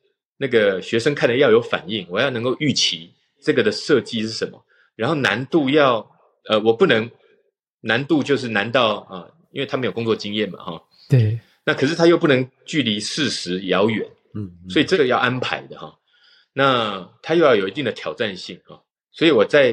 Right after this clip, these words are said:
Speaker 1: 备课的时间啊，大概是我就，假设一对一的比较的话，演讲对上，或者说我在商业里面的工作，哈，我等，等一下去开会啊，其实我只要花一小时准备，可是这个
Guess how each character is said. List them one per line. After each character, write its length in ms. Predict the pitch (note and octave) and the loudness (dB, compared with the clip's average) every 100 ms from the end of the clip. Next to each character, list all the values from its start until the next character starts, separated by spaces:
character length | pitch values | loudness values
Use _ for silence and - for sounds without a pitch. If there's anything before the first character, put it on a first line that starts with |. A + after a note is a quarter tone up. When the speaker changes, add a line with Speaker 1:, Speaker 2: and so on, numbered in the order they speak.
| - | 0
Speaker 1:
备 180 | F3 A#2 | 0 0
课 240 | - D3 | -2 -4
的 100 | G#2+ | -2
时 220 | F#2 - F2+ | -6 -12 -12
间 260 | F#2+ F#2 | -8 -8
啊， 160 | F2 - - | -10 -8 0
大 120 | A#2+ | 2
概 120 | A#2 | 2
是 160 | A2 A2 | 2 -2
我 240 | F2 D#2+ - _ | -4 -6 -16 _
就， 220 | A2 G2 F#2 _ _ | -4 -2 -4 _ _
假 100 | A#2 | -4
设 60 | A2 | -4
一 160 | B2 | -2
对 180 | A#2+ A2+ | 4 4
一 60 | A2 | 4
的 100 | G2+ | 0
比 140 | E2 | -4
较 180 | - G2 | -2 -2
的 120 | E2+ | -2
话， 100 | F#2+ | -4
演 240 | F2 G2+ | -2 -4
讲 180 | A2+ F#2 D#2+ | -2 -2 -2
对 180 | - G2+ | 0 0
上， 240 | F2+ G2 F2 | 0 -2 -2
或 100 | A2+ | -2
者 140 | F#2+ | 2
说 80 | G#2+ | 2
我 60 | |
在 160 | G#2+ G#2+ | 2 0
商 220 | - G#2+ | 0 -2
业 120 | A2+ | 0
里 80 | F2+ | -2
面 100 | F#2+ | -4
的 80 | F#2+ | -6
工 240 | F#2 F#2+ | -4 -6
作， 220 | F#2+ G2 D2+ | -6 -10 -10
哈， 200 | C2+ - _ _ - | -14 -20 _ _ -8
我 100 | G2 | -2
等， 200 | F#2+ F#2+ - | -2 -2 -6
等 120 | F#2 | -6
一 40 | F#2 | 0
下 160 | G#2+ | 0
去 100 | G#2+ | -2
开 240 | G2+ G2+ G#2 | -2 2 4
会 200 | G#2+ - | 2 0
啊， 160 | - D#2 | -6 -14
其 140 | - A2+ | -8 -6
实 120 | A2+ | -2
我 120 | F#2 | 0
只 100 | F2+ | 0
要 60 | F#2+ | 0
花 160 | G2 G2+ | 2 2
一 60 | |
小 180 | G#2 D#2+ | 0 -4
时 220 | - - B1 _ | -6 -14 -20 _
准 160 | - D#2 | -14 -4
备， 260 | F#2 - _ _ _ _ _ _ _ - | -2 -2 _ _ _ _ _ _ _ -18
可 120 | - | -8
是 300 | G2 A2+ G2+ | -2 0 0
这 140 | G2 | 0
个 200 | G#2 F#2 | 2 2